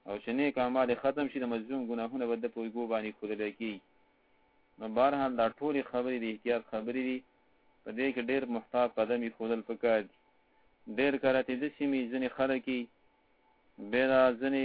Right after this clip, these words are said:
کشران او یا ځینې جذباتیان، مخلصین، هغه ډېر زیات دوکه کېږي، خلک یې تیر باسي او دوکه کوي.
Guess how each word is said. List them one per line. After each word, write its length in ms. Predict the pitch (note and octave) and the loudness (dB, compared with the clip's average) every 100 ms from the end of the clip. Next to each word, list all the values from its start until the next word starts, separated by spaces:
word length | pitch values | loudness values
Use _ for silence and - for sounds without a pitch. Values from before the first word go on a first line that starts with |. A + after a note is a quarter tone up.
| B2 | -2
کشران 520 | A#2+ - A#2+ C3 C3 B2+ - - | -6 -2 2 4 4 0 -8 -6
او 80 | A2+ | -2
یا 160 | A2+ A#2+ | 2 2
ځینې 240 | A2+ B2+ A#2+ | 2 -2 -4
جذباتیان، 680 | A2 G#2 G#2 A2 G#2+ C3 C3 | -4 -6 0 -2 0 0 0
مخلصین، 600 | A#2 G#2+ A2 A2+ - C3 | 0 -6 -8 -8 -4 -2
هغه 140 | A#2 B2 | 0 2
ډېر 160 | C3 A#2 | 0 -2
زیات 240 | A2 C3 | 0 0
دوکه 300 | A2+ A2+ A2+ | 0 -4 -4
کېږي، 320 | A2 C3 A#2 - | -4 -4 -4 -2
خلک 220 | A#2+ A#2 | -2 -2
یې 140 | A#2 | -6
تیر 140 | A2+ A2 | -4 -4
باسي 300 | A2+ C3 - | 0 -2 -2
او 100 | A#2 | -6
دوکه 240 | A2+ A2+ A2+ | -6 -6 -6
کوي. 260 | C3 C3+ | -2 -2